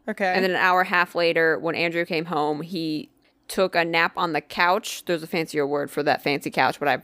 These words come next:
Speaker 2: I didn't catch the name of it.
Speaker 1: Chaise?
Speaker 2: It, no, S,
Speaker 1: No.
Speaker 2: it started with a, it was like a S E T T something.
Speaker 1: A settee?
Speaker 2: Yeah, I think so. Something like that.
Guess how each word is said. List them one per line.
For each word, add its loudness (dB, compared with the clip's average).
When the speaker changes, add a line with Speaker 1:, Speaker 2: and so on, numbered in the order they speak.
Speaker 2:
I 0
didn't -6
catch -6
the -8
name -4
of -
it. 4
Speaker 1:
Chaise? -2
Speaker 2:
It, -2
no, 4
S, 4
Speaker 1:
No. -2
Speaker 2:
it 0
started 2
with -8
a, -2
it -2
was -6
like -8
a -4
S -2
E -6
T -6
T -8
something. -4
Speaker 1:
A 0
settee? 0
Speaker 2:
Yeah, 4
I 4
think 0
so. 2
Something -2
like -4
that. 2